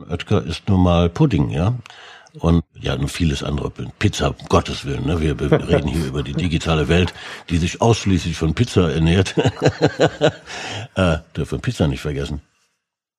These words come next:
Speaker 1: Da, die sind gut in Pudding und Pizza, ja. Und dahin werden die auch wieder zurückkehren.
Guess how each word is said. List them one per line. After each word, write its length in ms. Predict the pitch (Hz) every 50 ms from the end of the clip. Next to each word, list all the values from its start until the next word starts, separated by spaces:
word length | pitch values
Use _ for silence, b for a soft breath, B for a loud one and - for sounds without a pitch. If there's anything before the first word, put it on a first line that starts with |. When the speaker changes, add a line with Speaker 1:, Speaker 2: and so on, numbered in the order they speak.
| _ _ _
Speaker 1:
Da, 280 | - 117 120 127 131 139 -
die 320 | - - 113 101 123 120
sind 200 | 110 170 170 156
gut 180 | - 170 196 -
in 140 | 139 135
Pudding 260 | - - 151 156 156 135
und 160 | 90 123 -
Pizza, 380 | - 139 - - 76 67 - _ _ _ _
ja. 160 | - 95 143 165 _ _ _ B B B B B B B B B _
Und 120 | 98 104 - _
dahin 380 | 113 110 110 107 131 131 120
werden 240 | 110 117 117 110 113
die 140 | 107 113 98
auch 180 | 76 - - -
wieder 200 | 117 104 113 107
zurückkehren. 640 | - - 117 139 139 - - 73 65 62 65